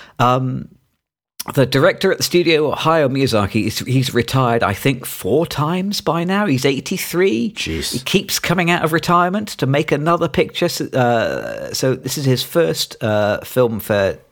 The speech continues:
Speaker 1: ten years, The Boy and the Heron. Uh, the first film since The Wind Rises in twenty thirteen.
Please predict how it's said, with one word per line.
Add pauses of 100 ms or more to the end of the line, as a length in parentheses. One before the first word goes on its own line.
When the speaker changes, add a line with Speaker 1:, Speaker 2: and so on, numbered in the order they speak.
(120)
Speaker 1:
ten
years,
The
Boy
and
the
Heron. (760)
Uh,
the
first
film
since
The
Wind
Rises
in
twenty
thirteen.